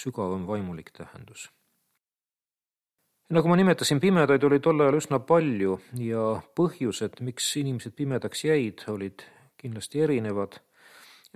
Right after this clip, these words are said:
Laialt levinud oli selline silmahaigus nagu trahoom, kuid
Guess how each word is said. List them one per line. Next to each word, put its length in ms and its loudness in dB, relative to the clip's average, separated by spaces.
Laialt 340 2
levinud 380 0
oli 160 -2
selline 320 -4
silmahaigus 640 -4
nagu 160 -8
trahoom, 800 -2
kuid 480 2